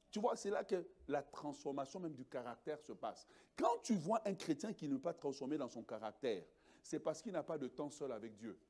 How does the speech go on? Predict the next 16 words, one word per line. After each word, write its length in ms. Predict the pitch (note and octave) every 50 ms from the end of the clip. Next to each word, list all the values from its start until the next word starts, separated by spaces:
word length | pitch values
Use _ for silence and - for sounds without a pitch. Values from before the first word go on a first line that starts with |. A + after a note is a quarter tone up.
| _ _ _ _ - - - - - - - -
C'est-à-dire 340 | - F#3 A3 D4 D#4+ - A3+
qu'il 220 | - A#3 G#3 G#3 G#3+
prie, 320 | - A3+ A3 F#3 - - - - - - - - - - - -
mais 140 | E3+ G#3+ A#3
il 20 |
n'a 100 | A3+ A3
pas 140 | G#3+ - D#4
de 120 | D#4 G#3+
temps 200 | - - B3+ C4
où 120 | B3+ B3 A#3+
il 80 | A3
est 100 | A3 -
assis 320 | - D#3+ - - - A#3 A#3
avec 220 | G#3 - G#3 G3+
la 100 | F#3+ D#3+
parole, 320 | D3+ - D#3 E3 G#3 A3+